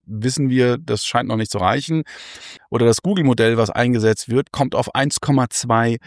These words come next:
Billionen Parameter. Also eine etwas größere Zahl und damit natürlich einhergehend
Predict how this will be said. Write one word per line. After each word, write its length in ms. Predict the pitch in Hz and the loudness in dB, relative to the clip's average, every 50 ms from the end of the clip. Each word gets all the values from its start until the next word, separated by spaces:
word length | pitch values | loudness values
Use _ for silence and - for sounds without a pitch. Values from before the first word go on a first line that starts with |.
| - - _ _ _ | -16 -20 _ _ _
Billionen 680 | - 117 120 117 110 113 120 123 131 127 123 107 98 95 | 4 4 4 6 6 6 6 8 8 6 6 4 2 0
Parameter. 640 | - - 98 92 90 90 92 92 90 87 - - - | -2 -6 -6 -4 -4 -4 -4 -4 -6 -6 -8 -8 -6
Also 200 | - - 113 120 | -4 -2 -2 0
eine 220 | - 131 139 143 165 | 0 2 2 2 2
etwas 320 | 170 143 - 147 135 - | 0 0 0 -2 -2 0
größere 420 | - 139 165 185 170 170 156 147 | 2 2 2 2 2 0 -2 -2
Zahl 300 | - - 143 123 131 131 | -2 0 2 2 2 2
und 140 | 123 113 107 | 2 2 2
damit 220 | 120 120 131 127 117 | 2 2 2 2 0
natürlich 360 | 117 - 123 117 117 - - | -4 -4 -4 -4 -4 -4 -4
einhergehend 580 | 113 107 117 113 113 110 107 113 110 110 110 | -4 -2 0 0 0 0 0 0 0 0 -2